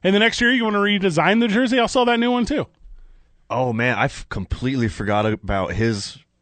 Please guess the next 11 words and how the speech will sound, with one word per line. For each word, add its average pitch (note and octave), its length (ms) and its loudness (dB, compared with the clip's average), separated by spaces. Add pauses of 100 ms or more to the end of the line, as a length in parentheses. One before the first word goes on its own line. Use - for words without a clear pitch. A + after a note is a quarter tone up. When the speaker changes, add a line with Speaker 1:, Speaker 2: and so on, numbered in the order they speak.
(100)
Speaker 2:
first - 520 -2
playoff A#2 480 0
performance D#3 680 -4
against C#3 260 0
Speaker 1:
Yes. - 160 -8
Speaker 2:
the A#2+ 60 0
Celtics. F3 420 -4
Speaker 1:
Crazy. D3+ 380 2 (240)
Speaker 2:
Oh, D#3 160 2
my A2 160 0
God. F2+ 500 -4